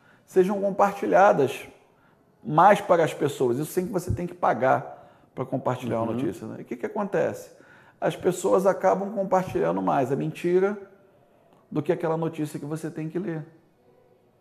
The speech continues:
Speaker 1: Então, ah, acabou que eles chegaram à conclusão que hoje o Fe-, o Facebook acaba privilegiando os sites de notícia falsa. Então, você imagina o quanto nós somos inundados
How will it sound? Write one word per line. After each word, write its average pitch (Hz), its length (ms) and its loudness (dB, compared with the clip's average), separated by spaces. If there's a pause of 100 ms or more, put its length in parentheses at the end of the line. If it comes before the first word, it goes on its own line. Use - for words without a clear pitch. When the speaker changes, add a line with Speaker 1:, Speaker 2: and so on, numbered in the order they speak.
(540)
Speaker 1:
Então, 185 840 0
ah, 143 680 4
acabou 165 340 2
que 190 80 -6
eles 208 140 -4
chegaram 190 360 4
à 175 40 -2
conclusão 170 680 -2 (380)
que - 80 -6
hoje 185 240 8
o - 20 -4
Fe-, - 160 -6
o 170 140 2
Facebook 165 500 -2
acaba 202 400 2
privilegiando 202 880 2 (460)
os 214 160 -2
sites - 320 2
de 190 60 -4
notícia 196 360 -6
falsa. 226 460 0 (1600)
Então, 180 160 -2
você 180 140 0
imagina 170 460 0
o 170 40 -4
quanto 208 340 -4
nós 196 180 2
somos 165 280 -4
inundados 143 600 2